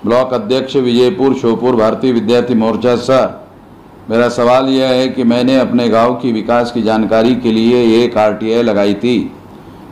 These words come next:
इसको लगभग आठ महीने हो गए हैं, लेकिन हमें उसकी जानकारी नहीं दी गई है। सर, हमें क्या करना चाहिए? रिमाइंडर आरटीआई का लेटर लिखना चाहिए। स्वप्निल गौतम, नगर अध्यक्ष, झिंझक, भारतीय विद्यार्थी मोर्चा, जिला यूनिट, कानपुर देहात।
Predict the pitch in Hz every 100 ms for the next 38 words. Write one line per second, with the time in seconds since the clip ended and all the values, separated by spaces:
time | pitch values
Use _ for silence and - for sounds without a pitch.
0 | - - 120 117 113 123 113 123 117 120
1 | 120 113 117 110 110 104 110 120 117 110
2 | 135 117 104 120 117 - 123 101 101 101
3 | 110 113 120 113 139 123 98 92 76 65
4 | - - - - - - - 120 120 127
5 | 127 131 135 135 127 131 131 135 135 143
6 | 160 - 104 113 113 123 135 143 151 139
7 | - - - 110 117 131 131 131 131 135
8 | 120 120 113 98 101 87 71 58 - -
9 | - - - - - - - - - -
10 | - 117 117 135 127 131 131 120 95 -
11 | - - - 107 127 139 123 113 131 -
12 | 120 113 135 127 104 107 113 - 143 131
13 | 104 127 120 131 117 117 107 123 117 117
14 | 131 127 120 120 101 110 113 113 113 127
15 | 120 98 -